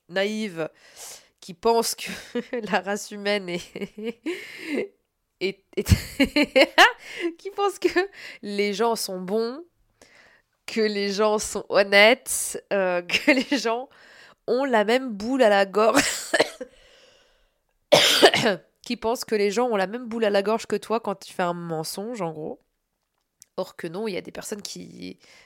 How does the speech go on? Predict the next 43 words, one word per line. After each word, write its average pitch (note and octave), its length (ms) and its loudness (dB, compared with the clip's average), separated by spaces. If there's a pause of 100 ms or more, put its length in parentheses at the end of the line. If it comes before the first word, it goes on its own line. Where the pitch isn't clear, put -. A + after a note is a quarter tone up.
(160)
n'éprouvent, F3+ 480 -10
euh, D#3+ 280 -6 (120)
aucune F#3+ 240 -10
empathie G3 580 -4
à, E3 220 0
à - 220 -2
mentir F#3+ 380 -4
aux F#3+ 220 -6
autres, G3+ 280 -6
euh, - 180 -8
droit F#3 260 -4
dans G3 140 -2
les F#3 260 -6
yeux. C#4 220 -8 (640)
Mais E3+ 60 -10
bon, F3 100 -10
ça, G3 100 -6
c'est F3+ 140 -12
des F3 80 -12
choses G3 180 -10
que - 80 -10
tu - 160 -8
apprends F3+ 320 -4
au G3 60 -2
fur G3+ 380 -10
et F#3 100 -4
à F#3 80 -4
mesure F3+ 260 -12
de F3+ 80 -8
ta F3+ 160 -8
carrière, F3+ 580 -8
euh, E3 200 -2
amoureuse. F3 640 -4 (320)
Parce - 140 -18
que - 100 -10
oui, F#3 180 -8
la D#3+ 140 -6
carrière E3 420 -4
amoureuse, E3 320 -6
c'est - 260 -14
une F#3+ 100 -16
<laughs> - 0 -
carrière. - 500 -14